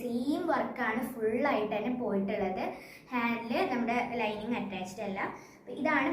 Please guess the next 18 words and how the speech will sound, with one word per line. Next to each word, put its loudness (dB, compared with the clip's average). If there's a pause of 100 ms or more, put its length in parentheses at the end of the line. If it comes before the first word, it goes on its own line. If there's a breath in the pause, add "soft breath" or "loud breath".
(120)
പാന്റ് 0
വരുന്നത്. 0 (840)
പാന്റ് 2 (160)
മറ്റേതിൻ്റെ 0
അതേപോലെ 0
തന്നെ -2
കളർ 0
ചേഞ്ച് -2
തന്നെയാണ്. 0 (480 loud breath)
സെയിം 4 (100)
വർക്കാണ് 0
വരുന്നത്. 0
അപ്പൊ -6
ഇതാണ് 2
നമ്മുടെ 0 (540 loud breath)
ഈ 2 (120)
സെറ്റിലെ 0
ടോപ്പും 0